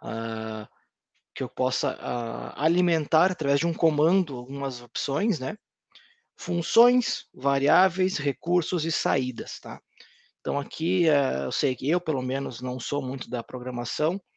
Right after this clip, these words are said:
não sou muito desenvolvedor, não, não me aprofundei muito, mas a gente tá vendo que, eh, o destino de todo o I T Pro aí é saída pra esse rumo aí, um pouquinho pro lado da, da programação também, tá?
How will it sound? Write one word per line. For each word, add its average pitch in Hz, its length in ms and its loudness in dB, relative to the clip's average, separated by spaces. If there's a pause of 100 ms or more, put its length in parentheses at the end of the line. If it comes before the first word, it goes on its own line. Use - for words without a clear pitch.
(480)
não 120 180 -6
sou 135 240 -4
muito 135 240 -6
desenvolvedor, 120 680 -2
não, 120 680 -6 (540)
não 123 160 -4
me 135 80 -2
aprofundei 131 540 -4
muito, 135 360 -6
mas 143 380 -4 (580)
a - 60 -12
gente - 100 -6
tá 139 140 -2
vendo 139 320 -2
que, 143 400 -2
eh, 135 100 2
o 127 280 -4
destino 139 420 -2
de 127 80 -8
todo 131 220 -6
o 139 80 2
I 139 40 0
T 147 140 -4
Pro 139 300 -2
aí 127 240 -2
é 127 100 0
saída 127 840 -6 (460)
pra 127 140 -6
esse - 160 -6
rumo 123 260 -4
aí, 123 240 -4
um 131 100 -6
pouquinho 139 480 -4
pro 127 140 -4
lado 120 140 -2
da, 131 420 -4
da 117 420 -6
programação 123 600 -6
também, 123 380 -4
tá? 107 180 -10